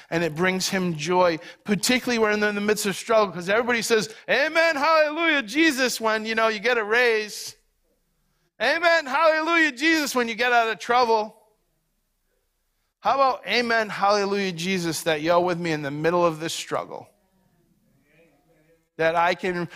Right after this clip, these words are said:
rely upon and I can be comforted by and I can gaze upon the beauty of your presence, even in my mess, because that's who you are.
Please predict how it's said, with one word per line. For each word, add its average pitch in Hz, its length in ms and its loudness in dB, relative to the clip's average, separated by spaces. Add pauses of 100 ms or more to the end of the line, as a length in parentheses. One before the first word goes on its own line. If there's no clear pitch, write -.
(120)
rely 156 480 2
upon 151 580 0
and 143 220 -4
I 147 100 2
can 151 220 -6
be 143 100 -2
comforted 156 720 -2
by 135 360 0 (200)
and 151 100 -2
I 151 120 2
can 147 240 -6
gaze 160 320 0
upon 165 320 -2
the 147 60 -4
beauty 160 340 -2
of 147 100 -6
your 147 120 -4
presence, 151 600 -2
even 190 380 -4
in 165 180 -6
my 147 140 0
mess, 139 580 -8 (1300)
because 139 280 -8
that's 139 280 -2
who - 140 -12
you 139 200 -8
are. - 300 -10